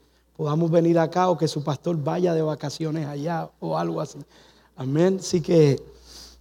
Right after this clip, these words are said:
qué bueno que podamos estar aquí. Hoy me acompaña mi mamá y mi papá, Miriam, Miguel Pizarro.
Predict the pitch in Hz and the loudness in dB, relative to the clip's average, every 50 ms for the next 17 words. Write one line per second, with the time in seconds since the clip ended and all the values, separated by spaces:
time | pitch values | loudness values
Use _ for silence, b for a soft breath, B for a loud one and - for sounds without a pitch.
0 | b - - - - 180 190 208 202 196 202 165 180 151 156 165 160 160 170 165 | b -20 0 10 12 12 12 12 12 12 10 8 6 6 6 4 4 4 4 2
1 | 160 160 165 160 156 147 - 185 185 175 175 170 170 185 175 147 175 170 175 175 | 6 6 8 6 6 6 8 8 8 8 8 4 2 2 2 4 4 6 6 6
2 | 175 170 160 151 139 - - - 180 147 147 151 147 147 143 143 151 165 180 190 | 6 6 4 2 0 -4 -8 -4 0 2 2 4 2 2 2 4 4 6 6 4
3 | 208 247 240 208 175 165 156 143 - 147 139 - - 165 190 208 208 180 160 175 | 2 0 -4 -4 0 0 0 0 0 -2 -2 0 0 0 0 0 -2 -2 2 4
4 | 185 190 190 196 202 202 202 202 190 160 151 156 160 156 156 - 165 151 - 165 | 4 6 6 6 4 4 0 -2 -4 -2 -2 0 -2 -2 -2 -6 -8 -6 -4 -4
5 | 160 160 165 165 165 | -4 -4 -2 -2 -4